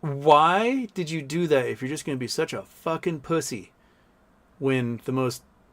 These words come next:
mealy little doughy piece of shit comes along? <laughs> Like, Oh, oh, I'm sorry, I'm sorry, Mister Trump. Uh, uh, I'll do whatever you say.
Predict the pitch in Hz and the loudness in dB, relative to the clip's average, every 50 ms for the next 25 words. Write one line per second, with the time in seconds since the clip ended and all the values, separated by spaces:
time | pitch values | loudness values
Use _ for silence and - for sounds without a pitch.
0 | _ _ _ _ 135 135 131 123 123 - - 127 131 135 147 165 175 185 190 180 | _ _ _ _ -20 -20 -18 -18 -18 -14 -8 -6 -4 -2 0 0 0 0 0 0
1 | 170 160 156 147 143 135 117 98 - _ _ _ _ _ - 147 143 147 160 165 | 0 0 2 2 2 0 0 -4 -12 _ _ _ _ _ 2 4 4 4 4 0
2 | 156 - - 175 151 - - 123 107 - - - - - 156 147 - - - 123 | -2 -4 -6 -6 -6 -6 -6 -6 -6 -6 -6 -6 -4 -4 -4 -6 -6 -6 -4 -4
3 | 117 107 110 107 107 107 104 104 104 98 98 - _ _ _ _ _ _ _ _ | -4 -4 -6 -6 -6 -6 -6 -8 -8 -10 -12 -16 _ _ _ _ _ _ _ _
4 | _ _ _ _ _ _ _ _ - - - - - - - - - - - - | _ _ _ _ _ _ _ _ -16 -16 -16 -16 -16 -18 -18 -16 -14 -12 -12 -12
5 | - - - - - - - - - - - _ _ _ _ _ - - - - | -12 -16 -20 -20 -20 -20 -20 -20 -20 -20 -20 _ _ _ _ _ -20 -20 -20 -20
6 | - - - - - - - - - - - 214 226 208 165 117 147 247 220 151 | -20 -20 -20 -18 -18 -16 -16 -16 -8 6 10 12 12 12 12 8 8 8 8 6
7 | - - - 170 165 - - 196 208 - - - - 170 135 202 254 208 165 127 | 6 2 0 0 0 2 4 4 2 2 0 -4 -6 -2 2 4 6 6 4 2
8 | - - 127 - 135 143 185 190 - - - - - 170 160 131 - - - _ | -2 -8 -4 0 0 0 0 0 -4 -14 -10 -2 0 0 0 0 -4 -12 -16 _
9 | - 156 160 151 135 - - 202 202 202 196 214 208 226 233 196 196 190 170 - | -8 -8 -8 -8 -10 -2 8 12 12 12 12 10 4 2 2 2 0 -2 -2 2
10 | 302 277 196 131 110 104 | 2 4 4 2 0 -4